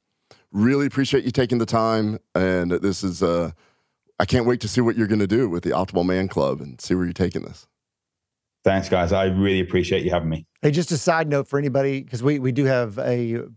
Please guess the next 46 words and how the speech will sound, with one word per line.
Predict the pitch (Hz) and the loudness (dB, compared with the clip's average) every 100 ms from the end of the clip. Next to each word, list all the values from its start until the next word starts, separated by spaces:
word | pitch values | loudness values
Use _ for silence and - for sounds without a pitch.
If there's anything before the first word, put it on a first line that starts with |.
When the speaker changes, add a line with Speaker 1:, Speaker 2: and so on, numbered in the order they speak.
| - | -8
Speaker 3:
relatively | 117 135 131 - 113 117 | 0 2 0 -4 -4 -4
large, | 110 120 123 120 113 - - | 0 0 2 0 -4 -10 -4
uh, | 131 117 110 104 92 _ _ _ - | -2 0 -2 -6 -14 _ _ _ -4
audience, | 127 135 123 - | 0 2 0 -2
most | 123 120 | -2 -2
of | 117 | -2
it | 120 117 | -4 -4
here | - 123 120 | 0 0 0
in, | 123 113 107 117 | 0 -2 -2 -8
in | 98 | -8
Texas. | - 123 - 98 87 | -2 -2 -2 -10 -8
That | - 107 | -6 -4
is, | 104 95 | -4 -8
uh, | - _ _ | -12 _ _
mo-, | 123 135 165 180 | -2 2 2 2
I | 131 | -2
should | 143 113 | -4 -2
say | 123 104 - _ | -2 -2 -8 _
most | 123 139 156 139 | -2 2 2 0
of | 131 | -2
our | 127 131 | -2 0
audience | 120 123 120 107 107 - _ _ _ | 0 0 0 -4 -8 -18 _ _ _
is | 131 117 | -2 -2
in | 101 | -2
Texas. | 110 107 104 95 _ _ _ _ _ | -2 -4 -6 -14 _ _ _ _ _
But | 117 139 131 _ - | -2 0 0 _ 0
Speaker 2:
Texas | 147 143 117 110 | 0 2 2 2
is | |
a | 107 | 2
big | 90 113 - | 2 0 2
place. | 110 85 - - | 0 0 -6 0
Speaker 3:
Yeah, | 165 135 | 2 2
<laughs> | - - | -2 0
it's | 214 92 | 0 2
a | - | 0
Speaker 2:
It's | - 135 | 0 2
Speaker 3:
big | |
Speaker 2:
bigger | 147 143 | 0 2
than | 127 | 2
the | 120 | 2
Speaker 3:
place. | 135 | 0
Speaker 2:
U | 123 | 0
K, | 156 101 | 0 0
right? | 87 147 - - | 0 -2 -4 -2
Speaker 3:
Have | 160 151 | -2 -2
you, | - 311 | -10 -16